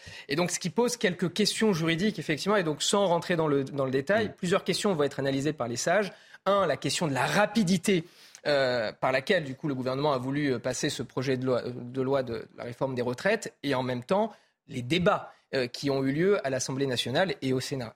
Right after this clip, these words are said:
Speaker 1: et avec ce passage en force du quarante-neuf trois qui, du coup, a évité, euh, tout débat, euh, parlementaire. Il faut rappeler quand même que la loi est la volonté du peuple et se, euh, se dit à travers les représentants, et donc l'Assemblée nationale et le Sénat.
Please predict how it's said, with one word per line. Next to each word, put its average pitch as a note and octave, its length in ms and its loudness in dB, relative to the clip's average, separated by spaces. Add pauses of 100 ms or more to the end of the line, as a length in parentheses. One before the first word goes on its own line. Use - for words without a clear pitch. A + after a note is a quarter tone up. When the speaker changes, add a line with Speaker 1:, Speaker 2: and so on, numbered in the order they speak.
Speaker 1:
et D3 140 2
avec C3+ 200 -2
ce - 120 -10
passage B2 320 -8
en A#2 60 -10
force D3+ 180 -4
du - 80 -8
quarante-neuf A#2 360 -8
trois E3 220 0
qui, C#3+ 220 -12
du A#2 120 -8
coup, F3 240 -6
a C3 80 -4
évité, B2+ 600 -2 (280)
euh, A#2 60 -4
tout C#3 160 -10
débat, C3+ 400 2
euh, A#2+ 60 -2
parlementaire. C3 500 -2 (140)
Il A#2 80 -20
faut B2 140 -8
rappeler A#2 280 -4
quand C#3+ 140 -6
même C#3 120 -6
que C3 120 -8
la A#2+ 140 -4
loi C#3 380 0
est B2+ 140 0
la A#2 100 0
volonté A2+ 400 -6
du A2+ 120 -8
peuple - 380 -4
et B2 280 -6
se, B2+ 160 -6 (240)
euh, F2+ 460 -4
se - 180 2
dit A#2+ 260 -6
à B2+ 80 0
travers C3 360 2
les A#2+ 60 4
représentants, A#2+ 640 0 (120)
et A#2 100 -4
donc C3 260 -2
l'Assemblée A#2 540 0 (340)
nationale D3 340 0
et D3+ 40 6
le D3 80 4
Sénat. B2 280 0